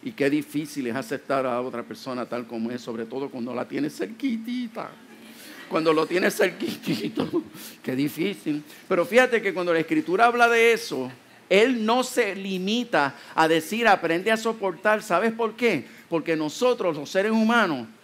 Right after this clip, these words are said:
somos tan hipócritas. Por naturaleza somos tan hipócritas. Pero por eso, cuando Él habló de soportar, Él dijo,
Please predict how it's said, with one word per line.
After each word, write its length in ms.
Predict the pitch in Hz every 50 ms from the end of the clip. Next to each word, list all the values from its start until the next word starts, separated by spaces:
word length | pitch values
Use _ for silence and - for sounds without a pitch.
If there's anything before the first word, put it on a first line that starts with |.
| - - - - -
somos 360 | - 175 175 202 240 220 226
tan 220 | 240 240 247 247
hipócritas. 1000 | 254 247 220 226 254 254 240 240 240 254 240 233 226 226 240 233 233 233 233 233 226 - - - - - - - - - _ - - - - - - - - - - - - _ - - - - - -
Por 160 | - 220 214
naturaleza 760 | 214 214 214 220 220 226 214 220 214 214 233 254 247 247 262 254
somos 480 | 247 240 233 233 240 226 226 - - - -
tan 260 | 277 262 294 349 370
hipócritas. 800 | 427 440 - - - 262 - - - 208 208 - - 226 - - - - - - - - - - _ _ - _ _ - - _ _ _ _ _ _ _ _ _ _ _ _ _ _ _ _ _ _ - - - - -
Pero 180 | - 143 120 127
por 200 | 113 143 151 180
eso, 260 | 233 240 220 208 180
cuando 220 | - 165 147 143 151
Él 80 | 170
habló 260 | 208 226 226 233 233
de 100 | 226 220
soportar, 560 | 226 226 196 - 180 180 175 - - 196 196 185
Él 160 | 180 180 175
dijo, 340 | 196 196 185 185 165 127